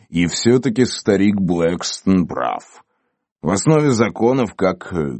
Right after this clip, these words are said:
краеугольный камень, на котором стоит цитадель правосудия, лежит горячее и искреннее стремление честных людей к беспристрастию и справедливости.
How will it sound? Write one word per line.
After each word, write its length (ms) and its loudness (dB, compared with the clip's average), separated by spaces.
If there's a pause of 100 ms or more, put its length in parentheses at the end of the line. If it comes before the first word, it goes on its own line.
краеугольный 1040 2
камень, 540 -4 (460)
на 140 -2
котором 340 0
стоит 440 0
цитадель 640 -2
правосудия, 840 -2 (480)
лежит 380 2
горячее 580 4
и 100 8
искреннее 540 2
стремление 720 2
честных 540 -6
людей 460 -2
к 100 0
беспристрастию 1080 -10
и 40 -12
справедливости. 960 -8